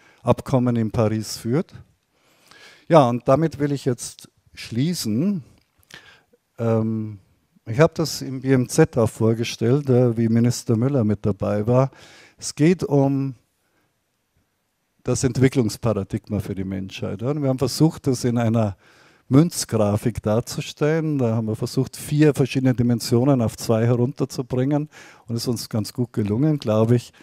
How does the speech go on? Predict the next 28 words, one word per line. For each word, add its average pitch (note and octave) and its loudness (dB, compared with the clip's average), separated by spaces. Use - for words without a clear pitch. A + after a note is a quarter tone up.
Also C3+ 6
einfach D3+ 2
die D#3 -2
Vorstellung, G#2+ 0
äh, A2+ -8
wir C3 4
nehmen F3 4
hier D#3+ 4
eine D#3 2
Errungenschaft, D#3 0
mit B2+ -6
denen C3+ 2
alle C#3+ 2
Menschen C#3+ 0
auf B2 -4
diesem A#2+ -8
Planeten A#2+ -4
gerne A2+ 0
beglückt A#2 -8
würden, C#3+ 0
nämlich A#2 -4
Mobilität. G#2 -8
Ja, C#3 -6
das A#2+ -10
ist - -10
die A2+ -2
vertikale G2+ -4
Achse. G#2 -12